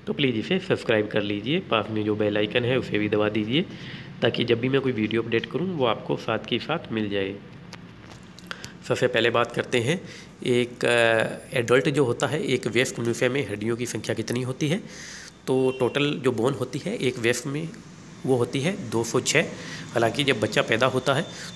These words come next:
तो उसमें दो सौ सत्तर से अधिक हड्डियां होती है। अ,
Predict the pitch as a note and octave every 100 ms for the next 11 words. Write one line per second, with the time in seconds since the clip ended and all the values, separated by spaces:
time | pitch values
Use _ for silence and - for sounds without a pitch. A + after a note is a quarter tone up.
0 | - B2+ A#2+ D3 C3 A2+ A#2 D#3 - -
1 | - C#3+ - C#3+ A2 A2 - - - A2+
2 | A2+ A#2+ C3 A#2+ C3+ C3+